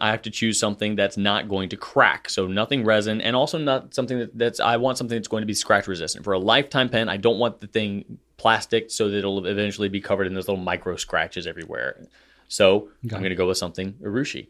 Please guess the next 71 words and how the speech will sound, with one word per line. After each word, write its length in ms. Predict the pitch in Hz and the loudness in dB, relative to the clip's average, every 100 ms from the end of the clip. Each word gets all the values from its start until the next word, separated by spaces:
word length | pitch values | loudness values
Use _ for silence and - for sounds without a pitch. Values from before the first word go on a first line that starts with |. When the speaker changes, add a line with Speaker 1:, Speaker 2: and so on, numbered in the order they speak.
| _ - | _ -14
Speaker 1:
And 80 | - | -2
the 40 | |
most 160 | 98 101 | -2 -2
affordable 340 | - 120 127 123 | 4 4 6 6
way 140 | 123 | 6
to 80 | 117 | 6
do 140 | 135 | 4
that 300 | 139 120 117 - _ - | 6 6 2 -2 _ 2
with 240 | 135 156 | 4 6
Pilot 460 | 123 113 113 110 - - | 6 6 6 2 -4 -10
is 100 | 98 | -2
going 120 | 98 | 0
to 80 | 90 | 0
be 80 | |
the 40 | 85 | 0
custom 300 | 101 95 92 | 0 0 -8
eight 140 | 85 | -8
forty-five. 520 | 90 85 - - - - - - _ - 104 | -6 -6 -6 -8 -8 -14 -18 -20 _ -12 -4
Speaker 2:
Okay. 200 | 135 220 | 0 2
Speaker 1:
You 60 | |
get 80 | 90 | 2
a 40 | 90 | 4
big, 500 | 120 120 123 - - | 6 6 4 -8 0
beautiful 300 | 120 127 120 | 0 2 2
gold 240 | 113 107 | 2 4
nib. 320 | 95 90 92 _ _ | 2 2 0 _ _
It 140 | 110 151 | 2 6
is 140 | 196 | 6
under 160 | 240 240 | 8 8
a 20 | |
thousand 300 | 233 233 233 | 8 6 8
dollars. 380 | 151 160 175 - - | 8 8 6 0 2
Not 200 | 151 - | 2 2
a 60 | 120 | 0
lot 320 | 139 - - - | 2 4 2 2
under 140 | 147 | 2
a 20 | 123 | 6
thousand 300 | 123 110 104 | 6 6 6
dollars, 260 | 101 127 | 6 4
but 160 | 147 294 | 4 4
it 100 | 370 | 8
is 160 | 359 | 8
under 220 | 330 302 370 | 6 4 8
a 60 | |
thousand. 480 | 392 165 143 196 - | 8 8 4 0 -6
Speaker 2:
There 100 | 240 | -4
was 100 | 220 | 2
no 120 | 208 | 2
qualification 580 | 139 123 110 110 110 110 | 8 8 8 4 0 2
of 60 | 135 | 6
Speaker 1:
Um, 160 | 123 | 6
Speaker 2:
price 160 | 110 - | 6 4
here. 180 | 131 196 | 2 4
It 120 | 175 | 4
Speaker 1:
I 60 | - | 6
Speaker 2:
was 80 | 226 | 8
Speaker 1:
know, 80 | |
Speaker 2:
a 40 | 226 | 8
Speaker 1:
I'm 40 | |
ju-, 60 | 214 | 8
I'm 40 | 226 | 8
Speaker 2:
lifetime 120 | 226 | 8
Speaker 1:
just 140 | 240 | 8
Speaker 2:
pen. 80 | 160 | 8
Speaker 1:
saying, 140 | 107 104 | 6 4
it's 100 | 120 | 4
the 60 | |
most 220 | 135 156 170 | 6 6 6
accessible 420 | 175 170 175 175 | 2 2 4 4
thing. 440 | 139 123 123 123 _ - _ - | 4 4 2 -6 _ -20 _ 0
Uh, 360 | 113 104 104 | 4 6 4